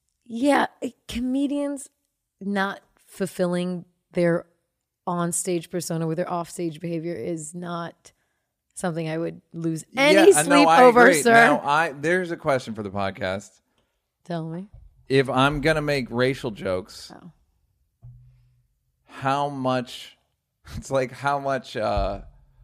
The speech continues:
Speaker 2: it's like, how many hours do I need before I can make a racial joke? It's like, how many
Speaker 1: What do you mean?
Speaker 2: how many jobs do I need to get people before it's like, okay, you earn one racial joke?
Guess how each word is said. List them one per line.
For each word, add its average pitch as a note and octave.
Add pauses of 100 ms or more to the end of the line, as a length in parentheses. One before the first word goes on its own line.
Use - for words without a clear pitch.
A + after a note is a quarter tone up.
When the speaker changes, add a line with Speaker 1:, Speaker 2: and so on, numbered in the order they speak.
(2500)
Speaker 2:
it's C3
like, C#3
how D3
many D3
hours C3
do C3
I C3+
need C3+
before A2+
I G#2+
can G#2
make G2+
a G2+
racial G2+
joke? B2+ (520)
It's -
like, D#3
how C#3+
many C#3 (480)
Speaker 1:
What A3
do -
you -
mean? - (280)
Speaker 2:
how F#3
many G3+
jobs D#3+
do D3
I C3
need A#2
to G2
get G#2
people F2+ (200)
before G#2+ (500)
it's -
like, B2+
okay, A2+
you G2
earn G2
one F#2
racial F2+
joke? -